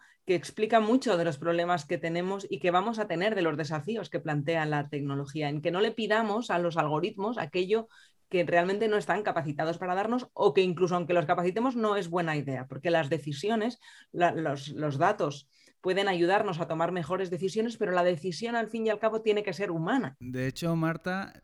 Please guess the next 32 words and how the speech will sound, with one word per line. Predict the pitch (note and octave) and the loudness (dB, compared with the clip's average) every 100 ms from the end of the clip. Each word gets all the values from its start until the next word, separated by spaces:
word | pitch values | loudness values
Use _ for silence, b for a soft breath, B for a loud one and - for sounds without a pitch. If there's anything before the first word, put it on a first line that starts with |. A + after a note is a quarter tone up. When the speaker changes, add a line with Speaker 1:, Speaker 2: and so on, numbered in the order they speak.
| _ | _
Speaker 2:
a | - A#2 | -10 -6
lo | A#2+ | -4
largo | C3 C#3+ D#3+ | -4 -4 -2
del | D#3+ D#3+ | -2 0
libro | F3+ D#3+ D#3+ C4 - b b b b - | 0 0 -2 -6 -14 b b b b -10
muestras | B2+ C#3 - E3 | -2 -2 0 -4
una | E3 D#3+ | 0 0
fascinación | - C#3+ - C#3+ C#3 - D3 C#3+ C3 - | 2 0 2 0 0 2 2 4 2 -2
nueva | B2+ C3 C#3+ C#3 D3 | 0 6 6 6 2
sobre | - B2+ A#2+ | 0 0 2
todo | A2+ C#3 | 4 6
lo | D3 | 6
que | D3 | 4
no | C#3 C3+ | 2 2
podemos | C#3+ C#3 D3+ D3+ | 2 2 0 0
prever. | - A2 G#2+ G#2+ G#2 - b b b b b b b _ - - | 0 2 4 4 2 -4 b b b b b b b _ -20 -4
¿Qué | D#3 | 0
es | E3 | 2
lo | F3+ | 4
que | F3 | 4
más | E3+ D#3+ | 4 4
nos | D#3 C#3+ | 6 6
gustaría | C#3+ C3+ D3 C#3+ C#3 C3 | 4 2 2 4 4 4
tener | C#3 C#3 C3 | 4 4 2
previsto | C3+ B2 C3 D#3 - G#3+ C#4+ A#3 G3+ _ | 4 6 6 4 2 2 2 -2 -10 _
y | B2 B2 | -2 2
en | B2 | 2
cambio | C3+ C3+ D3 | 2 4 4
es | C#3 C3 | 4 6
lo | B2+ | 6
más | C3+ C#3 - | 6 4 4
imprevisible? | C#3+ B2+ - B2 A2+ A2+ - G#2+ F2+ E2+ | 0 0 2 4 4 4 2 0 0 -2